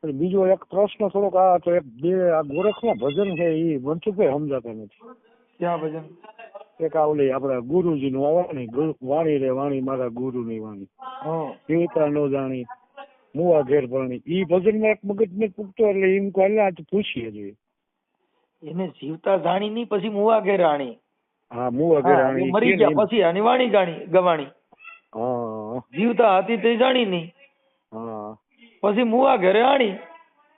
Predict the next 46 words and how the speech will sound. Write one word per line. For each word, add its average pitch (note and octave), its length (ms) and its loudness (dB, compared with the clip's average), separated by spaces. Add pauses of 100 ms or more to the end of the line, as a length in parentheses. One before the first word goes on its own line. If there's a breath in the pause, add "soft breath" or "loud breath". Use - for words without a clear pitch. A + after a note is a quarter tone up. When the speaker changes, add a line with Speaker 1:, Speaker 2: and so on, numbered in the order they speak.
(300)
Speaker 1:
આ B2+ 80 -10
પછી D3 300 -4
એમાં D3 160 -2
કે B2+ 100 -8
ઈ C#3+ 260 -4
આખું D#3 300 -2
ગોરખનું F3 400 -2
ભજન F3 340 2
છે C4 60 2
ને, A3+ 100 4
એમાં G#3+ 180 2
તો D3+ 60 -2
Speaker 2:
હા. G#3+ 180 8
Speaker 1:
હમણાં, G#3 160 6
હમણાં A3 200 0
જ G3 160 -6
બેઠા G#3+ 280 2
ચર્ચા G#3+ 420 0
બહુ E3+ 220 0
થઈ D#3 180 -2
હતી. C#3+ 140 -6
મેં D3+ 240 -4
કીધું, D#3+ 200 2
"હાલો G#3 160 4
ને, F3+ 140 -2
એનું D#3+ 140 -6
કંઈક C#3+ 180 -8
જાણી F3 280 0
ગયો A#2+ 140 -8
તો." A2+ 120 -12
Speaker 2:
હા, A#2+ 340 -10
મુવા F3 380 2
ઘેર A3+ 220 4
આણી A3 240 4
એટલે G#3 200 2
આ G3 100 6
જે G3 200 2
કાંઈ G3+ 200 2
આપણી F#3+ 200 0
કથાઓ F3+ 360 2
વચાય E3+ 300 2
છે, F3 140 -10
કોની A3+ 320 0
છે? G3+ 140 2 (840)
Speaker 1:
હા. A2 640 -8
Speaker 2:
મળદાની. G3 500 2